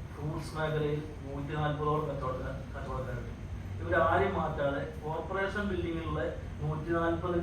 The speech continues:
കച്ചവടക്കാരെ ഇന്നിപ്പോ പച്ചക്കറി മാർക്കറ്റിൽ ഉള്ള സൗകര്യം കൂട് ഇല്ലാത്ത ഇന്ന് ചെറിയ ഒരു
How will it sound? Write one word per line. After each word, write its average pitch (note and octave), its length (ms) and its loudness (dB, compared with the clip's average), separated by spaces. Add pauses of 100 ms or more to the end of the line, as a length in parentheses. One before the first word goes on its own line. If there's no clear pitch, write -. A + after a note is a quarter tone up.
(140)
കച്ചവടക്കാരെ C#3+ 560 0 (600)
ഇന്നിപ്പോ A3 400 2 (340)
പച്ചക്കറി E3+ 460 0
മാർക്കറ്റിൽ E3 420 4 (800)
ഉള്ള E3 120 2 (120)
സൗകര്യം E3 440 4 (120)
കൂട് D#3 260 -2 (360)
ഇല്ലാത്ത D3+ 360 6 (800)
ഇന്ന് D3+ 180 -4 (180)
ചെറിയ D#3+ 320 2 (300)
ഒരു E3+ 140 2